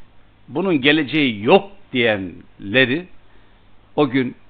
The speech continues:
size ne yapacağımı ümit ediyor, bekliyorsunuz. Sen kerim bir kardeşsin.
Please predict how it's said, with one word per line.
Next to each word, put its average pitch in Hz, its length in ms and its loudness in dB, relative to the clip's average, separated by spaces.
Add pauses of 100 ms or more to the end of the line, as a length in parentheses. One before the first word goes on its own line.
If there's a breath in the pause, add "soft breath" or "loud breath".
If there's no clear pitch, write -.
(300)
size 127 280 -4
ne 139 60 0
yapacağımı 107 640 -6 (1400)
ümit 113 220 -4
ediyor, 101 360 -4
bekliyorsunuz. 107 920 -8 (800)
Sen 123 220 2
kerim 131 380 0
bir 104 80 -10
kardeşsin. 107 640 -6